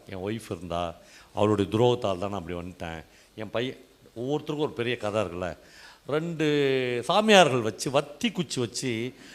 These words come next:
நம்ம சின்ன வயசுல ஒரு விளையாட்டு வைப்போம். மண்ணுல வந்து அந்த வத்தி குச்சியை பொச்சிட்டு கை எப்படி வச்சு போடுவோம், கரெக்டா அந்த வத்தி குச்சி மேல போடுறோமான்னு. ஒரு ஆள் வந்து, ஒரு சாமியார் வந்து மூணு தடவை கரெக்டா போடுவான்.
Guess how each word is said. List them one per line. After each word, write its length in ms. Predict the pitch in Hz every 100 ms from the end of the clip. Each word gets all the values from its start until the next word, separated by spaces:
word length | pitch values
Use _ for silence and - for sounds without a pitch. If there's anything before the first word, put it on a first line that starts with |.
| -
நம்ம 180 | 123 127
சின்ன 200 | - 180
வயசுல 220 | 165 165
ஒரு 160 | 160 120
விளையாட்டு 380 | 117 143 143 107
வைப்போம். 300 | 92 - 73 - _ - _ _ 107
மண்ணுல 340 | 156 220 220
வந்து 200 | 165 143
அந்த 100 | 147
வத்தி 220 | 123 123 139
குச்சியை 360 | 131 - 107 104
பொச்சிட்டு 520 | 117 - - 156 196 - - -
கை 200 | - 165
எப்படி 280 | 170 120 120
வச்சு 120 | 120 -
போடுவோம், 260 | 117 95 -
கரெக்டா 300 | 123 - 165
அந்த 120 | 131
வத்தி 180 | 117 123
குச்சி 180 | 120 101
மேல 200 | 98 92
போடுறோமான்னு. 460 | 98 85 85 85 76 - - - - - -
ஒரு 220 | 139 165
ஆள் 180 | 226 247
வந்து, 460 | 202 160 185 151 135
ஒரு 160 | 151
சாமியார் 380 | 151 175 196 175
வந்து 180 | 147 160
மூணு 340 | 156 240 247
தடவை 260 | 190 185 196
கரெக்டா 300 | 175 170 -
போடுவான். 420 | 143 135 110 78